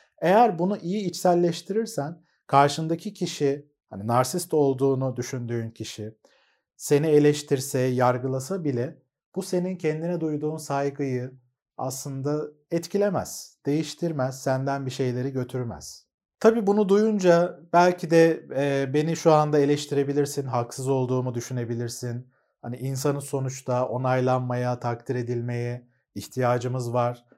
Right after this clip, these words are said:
Yani hiç mi beklemeyeceğiz karşı taraftan diyebilirsin. Tabii ki bunları bekleyebilirsin. Ama karşı tarafın söylediği ya da yaptığı bir şey kendine duyduğun saygıyı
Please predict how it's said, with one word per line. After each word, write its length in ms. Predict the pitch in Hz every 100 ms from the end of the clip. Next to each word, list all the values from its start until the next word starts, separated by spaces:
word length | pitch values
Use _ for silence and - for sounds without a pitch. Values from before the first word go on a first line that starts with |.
| _
Yani 160 | 95 110
hiç 160 | -
mi 120 | 165 147
beklemeyeceğiz 640 | 139 139 123 117 107 101
karşı 360 | - 107 104 -
taraftan 640 | 104 98 - 104 101 - - 98
diyebilirsin. 800 | 117 117 139 196 - 139 170 _ _
Tabii 300 | - 220 254
ki 120 | 202
bunları 360 | 165 147 139 120
bekleyebilirsin. 920 | 120 120 117 110 101 95 - 127 170 _ _ _ _ _
Ama 460 | 190 214 185 - _ _ _ _ _ _ _ _
karşı 420 | - 139 143 233
tarafın 400 | 233 220 - 185
söylediği 720 | 175 160 156 160 165 180 208
ya 140 | 185 170
da 80 | 151
yaptığı 600 | 143 143 - 156 160 143
bir 60 |
şey 420 | 127 139 127 -
kendine 480 | - 123 123 143 190
duyduğun 420 | 170 156 139 143
saygıyı 840 | 147 - 131 131 127 127 131 135